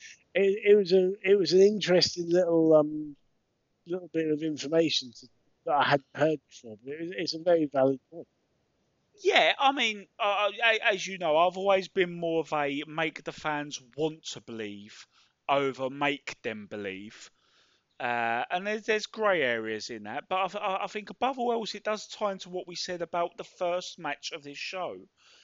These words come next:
Speaker 2: In, uh, the stiffness, it just stops the fans from overthinking or, or, or, or their minds wandering, doesn't it?
Speaker 1: Mm.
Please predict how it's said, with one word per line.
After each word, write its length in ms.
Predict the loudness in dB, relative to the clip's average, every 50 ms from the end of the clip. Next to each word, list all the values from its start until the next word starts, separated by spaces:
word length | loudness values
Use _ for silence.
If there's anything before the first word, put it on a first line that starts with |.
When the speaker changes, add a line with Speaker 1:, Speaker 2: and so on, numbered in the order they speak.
| _ -20 -20 -20 _ _ _
Speaker 2:
In, 280 | -2 -2 -2 -2 -4 -4
uh, 160 | -4 -4 -4 -6 -6 -10
the 80 | -8
stiffness, 880 | -6 -6 -6 -6 -6 -8 -8 -8 -14 -16 -14 -14 -12 -10 -12 -12 -12 -14 _ -20 _ _ _ _ _ _ _
it 180 | -10 -10 -8 -6
just 260 | -8 -6 -4 -4 -4
stops 440 | -4 -4 -2 -2 -4 -4 -4 -8 -8
the 80 | -10 -10
fans 380 | -4 -4 -4 -4 -4 -6 -10
from 200 | -10 -12 -12 -12 -4 -2
overthinking 1080 | 0 2 2 0 0 -4 -8 -12 -14 -12 -12 -12 -12 -12 -12 -12 -12 -12 -12 -12 -14 -12 -6
or, 260 | -4 -2 -2 -2 -2 -2
or, 280 | -4 -4 -4 -4 -6 -6
or, 460 | -4 -4 -2 -2 -2 -4 -4 -6 -8 -12 _ _ _ _ _ _ _ _ _ _ _ _ _
or 460 | -4 -2 -2 -2 -2 -2 -4 -6 -8 -10 -4 0
their 160 | 0 2 2
minds 400 | 0 -2 -2 -2 -4 -6 -8 -12
wandering, 680 | -6 -6 -4 -4 -4 -8 -10 -10 -10 -10 -12 -12 -16 -20 _ _ _ -4
doesn't 260 | -4 -4 -4 -6 -12
it? 160 | -16 -16 -18 _ _ _ _ _ _ _ _ _ _ _ _ _ _ _ _ _ _ _ _ -2
Speaker 1:
Mm. 160 | -2 -2